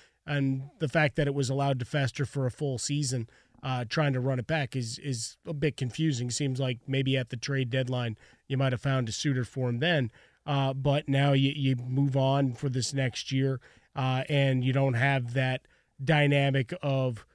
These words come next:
Jordan Poole and whoever was on his side and the, the Draymond Green and whoever's on their sides. I mean, and,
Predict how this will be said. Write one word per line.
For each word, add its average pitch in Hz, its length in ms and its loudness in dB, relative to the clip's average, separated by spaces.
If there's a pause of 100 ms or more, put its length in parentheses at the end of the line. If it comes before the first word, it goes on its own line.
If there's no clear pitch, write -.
(340)
Jordan 143 420 4
Poole 147 400 2
and 135 140 2
whoever 139 360 4
was 135 200 2
on 135 180 2
his 135 260 2
side 131 460 0 (320)
and 131 160 0
the, 127 240 0
the 139 140 -2
Draymond 135 560 2
Green 135 480 2
and 135 260 0
whoever's 131 460 2
on 127 180 0
their 151 200 2
sides. 107 520 -6 (240)
I 160 40 -4
mean, 175 120 8
and, 151 260 2